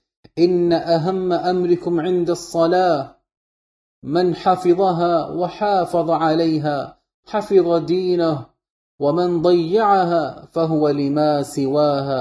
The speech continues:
اضیع۔" تمہارے کاموں میں سب سے اہم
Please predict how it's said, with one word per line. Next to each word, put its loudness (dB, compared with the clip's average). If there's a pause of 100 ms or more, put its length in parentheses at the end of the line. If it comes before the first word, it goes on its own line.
اضیع۔" 0 (1120)
تمہارے 2
کاموں 0
میں -4 (320)
سب -2
سے 2
اہم 0